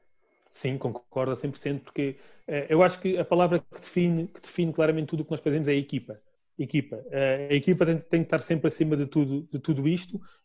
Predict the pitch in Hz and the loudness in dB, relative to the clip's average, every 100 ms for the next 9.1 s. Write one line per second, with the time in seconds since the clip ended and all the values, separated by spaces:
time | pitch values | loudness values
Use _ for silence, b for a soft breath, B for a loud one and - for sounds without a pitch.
0 | _ 165 170 165 170 170 170 170 - - | _ 0 2 2 2 0 -2 -4 -8 -20
1 | - _ - 147 170 170 170 170 165 151 | -20 _ -4 2 2 4 2 2 2 -2
2 | - 156 165 147 - b b - - 160 | -4 0 2 2 -2 b b -4 2 2
3 | 135 156 170 147 156 151 - 156 - 156 | 2 2 4 4 2 -2 -2 -4 0 0
4 | 185 - - 156 151 151 165 165 156 147 | 0 -2 4 4 4 2 2 2 0 -2
5 | 151 160 170 175 175 139 151 180 170 151 | -2 0 2 2 2 0 -2 -2 -2 -2
6 | - 196 170 147 - 139 135 - 127 117 | -2 -2 -2 -2 -4 -4 -6 -6 -8 -8
7 | b b b - 190 180 175 185 175 156 | b b b 0 4 6 6 2 0 -2
8 | - 151 151 143 151 135 143 214 202 196 | -2 -2 -2 -2 -2 -4 -2 2 4 4
9 | 175 | 2